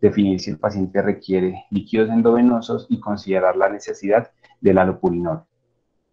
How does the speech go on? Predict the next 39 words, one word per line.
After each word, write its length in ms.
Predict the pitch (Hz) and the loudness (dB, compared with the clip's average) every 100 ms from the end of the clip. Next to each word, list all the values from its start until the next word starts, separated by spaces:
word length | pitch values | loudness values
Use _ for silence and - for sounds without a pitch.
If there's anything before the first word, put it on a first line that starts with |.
| - | 0
En 80 | 107 | 2
el 100 | 104 | 4
paciente 380 | - 113 107 123 | 2 2 2 0
con 180 | 131 | 0
riesgo 280 | 110 107 104 | 0 -2 -2
intermedio, 800 | 113 123 92 104 113 104 104 107 - | -4 -6 -4 -4 -2 -2 -2 -6 -8
recomendar 460 | 104 - 95 95 98 | -8 -8 -10 0 0
la 60 | |
administración 540 | 104 110 110 - - 95 | 0 -4 -10 -16 -14 -6
de 80 | 95 | -4
alopurinol 640 | 98 - 110 104 107 110 | -4 -6 -4 -2 -2 -4
durante 360 | 123 104 - - | -4 -4 -6 -12
siete 320 | - - 104 | -10 -2 4
días 420 | 127 190 - _ _ _ _ _ | 6 6 2 _ _ _ _ _
y, 340 | 123 131 143 - _ 107 | 6 6 6 -2 _ 4
eh, 560 | 101 98 95 90 85 - - 101 | 4 6 4 2 -2 -8 -20 -2
dar 280 | 98 95 | 4 4
la 120 | 98 101 | 4 -2
hiperhidratación. 1000 | 104 107 104 104 98 95 92 123 135 131 _ _ _ _ _ | -2 -2 -2 0 -2 -4 -8 -6 -6 -8 _ _ _ _ _
Esta 400 | 98 - 101 101 101 | -10 -4 0 0 -2
se 80 | |
puede 260 | 107 95 90 | -4 -4 -2
continuar 500 | 107 107 113 113 123 | -6 -4 -4 -2 -2
durante 300 | 120 104 - | -2 -4 -6
el 80 | 92 | -8
tiempo 440 | - 92 - 92 | -6 -6 -6 -12
que 80 | 104 | -6
uno 120 | 101 | -6
considere 420 | - 98 95 92 90 | -6 -10 -4 0 0
hasta 220 | - 101 | -2 -6
que 120 | 101 | -6
se 220 | 95 98 95 | -2 0 2
resuelva 640 | 92 90 113 113 104 95 | 0 0 4 6 6 2
el 120 | 92 | 2
riesgo 340 | 95 98 95 101 | 2 2 4 2
del 120 | 95 | 0
síndrome 420 | 95 85 95 95 | -4 -6 -4 -2
de 80 | 95 | 6
lisis. 440 | 117 - - - | 6 4 -12 -20